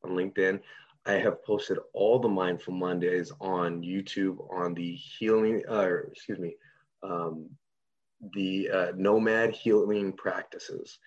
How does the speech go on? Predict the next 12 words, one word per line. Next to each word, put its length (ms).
So 80
it's 120
just 140
Nomad 400
Healing 300
Practices 580
on 200
YouTube. 420
And 140
so 200
there's 340
over 440